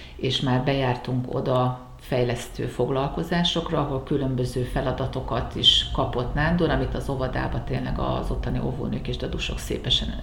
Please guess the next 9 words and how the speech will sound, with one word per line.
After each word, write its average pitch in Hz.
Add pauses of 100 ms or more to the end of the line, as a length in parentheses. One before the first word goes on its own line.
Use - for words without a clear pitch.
szépen 139
elvégeztek 127
vele, 135
úgyhogy -
nagyon 131
nagy 117
segítséget -
kaptunk -
tőlük. -